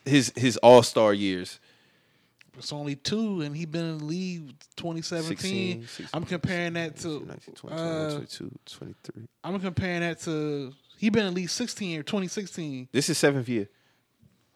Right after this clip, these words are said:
Speaker 2: Man, hang that up, man.
Speaker 1: I don't think he loved the game, man.
Speaker 2: Hang that
Speaker 1: I just,
Speaker 2: up,
Speaker 1: I
Speaker 2: man.
Speaker 1: truly believe he don't
Speaker 2: Not
Speaker 1: love the
Speaker 2: what I'm
Speaker 1: game.
Speaker 2: looking at. Tatum came in a year after him, and he been an all-star, what,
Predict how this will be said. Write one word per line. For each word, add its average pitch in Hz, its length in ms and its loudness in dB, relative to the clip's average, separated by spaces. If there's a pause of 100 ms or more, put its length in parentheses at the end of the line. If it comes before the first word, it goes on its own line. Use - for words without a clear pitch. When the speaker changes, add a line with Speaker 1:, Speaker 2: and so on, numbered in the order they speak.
(320)
Speaker 2:
Man, 170 240 -6
hang 185 220 -4
that 160 160 -2
up, 120 160 -6
man. 117 320 -6 (1600)
Speaker 1:
I 123 60 -10
don't 180 120 -4
think 202 140 -2
he 196 120 2
loved 185 200 4
the 170 80 -2
game, 175 360 -6
man. 156 320 -6 (440)
Speaker 2:
Hang 147 200 -8
that 123 100 4
Speaker 1:
I - 20 6
just, 135 140 4
Speaker 2:
up, 135 80 6
Speaker 1:
I 127 100 12
Speaker 2:
man. 110 140 4
Speaker 1:
truly 165 300 6
believe 160 300 6
he 139 100 0
don't 135 240 6
Speaker 2:
Not 151 80 6
Speaker 1:
love 139 80 4
the 139 40 4
Speaker 2:
what 180 80 2
I'm 175 80 0
Speaker 1:
game. 180 80 -4
Speaker 2:
looking 185 260 -6
at. 165 320 -6 (720)
Tatum 202 280 -2
came 196 260 -6
in 160 80 -6
a - 20 -6
year 160 240 -2
after 185 320 0
him, 170 380 -4 (160)
and 135 100 -10
he 202 100 -2
been 190 200 -2
an 160 100 -4
all-star, 165 640 0
what, 151 360 -2